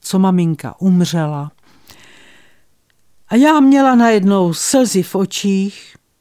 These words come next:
Učitel koukal přímo na mě a své dvě poslední výhružné věty adresoval přímo mně.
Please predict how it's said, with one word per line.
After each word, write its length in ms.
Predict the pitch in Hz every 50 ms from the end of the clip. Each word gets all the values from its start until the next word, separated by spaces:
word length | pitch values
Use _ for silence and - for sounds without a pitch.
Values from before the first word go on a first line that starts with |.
| _ _ _ _ - - - - - _ _
Učitel 520 | - 262 277 - 320 320 311 294 277 269 262
koukal 480 | - 269 262 254 226 - 233 202 190
přímo 640 | 175 - - - - - - 269 269 247 247 254 240
na 160 | 233 220 220
mě 440 | 214 214 214 214 214 208 208 208 202 - _ _ _ _ _ - - _ _ _ _ _ _ _ _ -
a 120 | 208 240
své 360 | 220 - - 233 247 233 233 220
dvě 300 | 196 214 226 226 220 208 - - _
poslední 920 | - 262 233 - - - 269 269 269 254 214 196 208 196 185 175 170 165
výhružné 1160 | 156 156 165 180 196 247 247 247 240 226 226 240 254 262 254 220 233 233 226 220 208 190 175 165
věty 680 | 160 185 202 208 202 196 - - 226 208 202 196 202 202 _ _ _ _ _ _ _ _ _ _ _ -
adresoval 920 | - 214 202 180 214 214 220 202 - - 247 214 208 208 190 175 156 147 - _ _
přímo 600 | - - - - 240 220 208 202 196 190 185 180
mně. 460 | 170 165 165 160 156 147 139 135 139